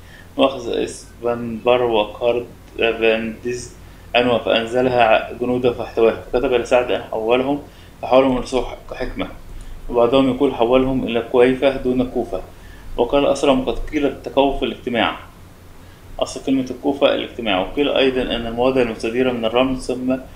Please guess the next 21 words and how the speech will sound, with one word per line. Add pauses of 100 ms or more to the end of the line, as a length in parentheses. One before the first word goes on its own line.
(280)
كوفاني،
وبعضهم
سمى
الأرض
التي
فيها
الحصباء
مع
الطينة
ورمل
كوفة. (920)
قالوا (120)
فأصابهم
البعوض، (720)
فكتب
سعد
لعمر
يعلموا
أن
الناس
قد